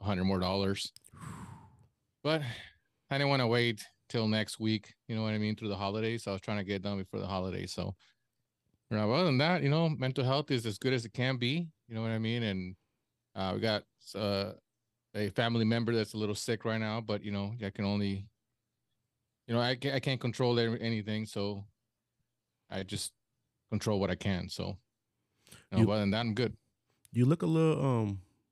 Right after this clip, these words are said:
Speaker 2: you, you look a little fatigued there, brother.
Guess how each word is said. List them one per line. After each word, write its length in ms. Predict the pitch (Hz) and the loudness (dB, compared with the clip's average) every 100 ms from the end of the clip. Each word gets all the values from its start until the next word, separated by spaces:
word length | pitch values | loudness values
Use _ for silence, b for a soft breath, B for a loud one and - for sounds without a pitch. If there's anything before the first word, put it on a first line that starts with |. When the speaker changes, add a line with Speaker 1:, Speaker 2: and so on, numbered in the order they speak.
| _ _ _ _ _ _ _ - | _ _ _ _ _ _ _ -10
Speaker 2:
you, 120 | 104 - - | -8 -4 0
you 80 | |
look 140 | 123 160 | 2 4
a 40 | |
little 160 | 165 156 | 4 4
fatigued 420 | 117 - 175 185 | 2 -2 -2 0
there, 140 | 90 85 | 0 0
brother. 260 | 90 104 | 0 -2